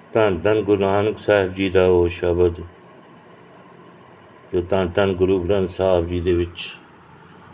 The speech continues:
ਪੰਨਾ ਨੰਬਰ ਦੋ ਸੌ ਚੌਵੀ 'ਤੇ ਦਰਜ ਹੈ। ਗੁਰੂ ਪਿਆਰੀ ਸਾਧ ਸੰਗਤ ਜੀਓ, ਧੰਨ ਧੰਨ ਗੁਰੂ ਨਾਨਕ ਦੇਵ ਪਾਤਸ਼ਾਹ ਜੀ, ਜੋ ਇਤਿਹਾਸ,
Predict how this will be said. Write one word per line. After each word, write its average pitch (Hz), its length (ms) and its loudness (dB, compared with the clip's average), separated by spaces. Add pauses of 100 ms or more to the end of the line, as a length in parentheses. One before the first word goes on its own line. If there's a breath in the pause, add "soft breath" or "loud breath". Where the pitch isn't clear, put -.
(160)
ਪੰਨਾ 95 360 -2
ਨੰਬਰ 85 500 -2 (1700)
ਦੋ 95 160 2
ਸੌ 95 180 -4
ਚੌਵੀ 98 420 0
'ਤੇ 87 320 -2 (1040)
ਦਰਜ 87 360 -2
ਹੈ। 82 300 -10 (2000)
ਗੁਰੂ 110 260 0
ਪਿਆਰੀ 110 320 4
ਸਾਧ 107 260 2
ਸੰਗਤ 98 320 -2
ਜੀਓ, 90 400 2 (140)
ਧੰਨ 90 200 -2
ਧੰਨ 101 260 -2
ਗੁਰੂ 92 160 -2
ਨਾਨਕ 87 380 0
ਦੇਵ 90 260 2
ਪਾਤਸ਼ਾਹ 87 480 0
ਜੀ, 82 280 -2 (2500)
ਜੋ 117 400 6
ਇਤਿਹਾਸ, 107 600 4